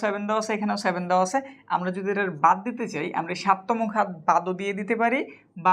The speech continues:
আমরা ওই পরিমাণ রুটও আনতে পারি। যেমন এখানে সেভেন ছিল, এই জন্য আমি কত ঘাতের রুট আনছি? সেভেন ঘাতের, জিরো পয়েন্ট ফাইভ এক্স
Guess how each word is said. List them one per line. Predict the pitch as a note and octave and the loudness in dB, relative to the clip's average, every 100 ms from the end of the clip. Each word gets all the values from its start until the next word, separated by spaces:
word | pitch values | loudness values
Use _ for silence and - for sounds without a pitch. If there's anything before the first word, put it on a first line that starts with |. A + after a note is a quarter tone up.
| F#3+ | 4
আমরা | G#3 E3+ E3+ - - A3+ | 4 4 4 0 0 4
ওই | B3+ C#4 | 4 4
পরিমাণ | C4+ B3+ G3+ D#3 G3 B3+ - - F3 | 2 2 4 4 4 -2 -12 -12 -4
রুটও | A#3 A#3+ A3 | -2 4 2
আনতে | E3+ C#3 | 2 -6
পারি। | D3+ - _ _ _ | -10 -16 _ _ _
যেমন | F3 F#3 | -2 0
এখানে | F#3+ G3 F#3+ | 0 -4 0
সেভেন | F3+ F#3 F#3+ | 2 2 0
ছিল, | A#3+ C4+ F3+ | 2 4 4
এই | E3+ | 0
জন্য | F3+ F#3 | 2 2
আমি | G3+ C4 - - _ G3+ | 2 -2 -4 -18 _ -2
কত | G3 A3 | 0 0
ঘাতের | A3 A3+ G#3+ | 2 2 2
রুট | G#3 A3+ | 0 0
আনছি? | A3 C#4+ B3+ | 0 -2 0
সেভেন | G#3+ F#3+ F#3 | 2 2 0
ঘাতের, | D#3+ - - _ _ _ _ _ - D#3 | -4 -6 -14 _ _ _ _ _ -16 -8
জিরো | F#3+ G3+ F#3 D#3+ | -4 -4 -4 -2
পয়েন্ট | D3+ F#3 A#3 - - | -2 -2 -4 -8 0
ফাইভ | D#3+ D#3 D3+ D3 D3 _ F#3 E3 | 4 6 4 -2 -10 _ -2 -2
এক্স | F#3 | -2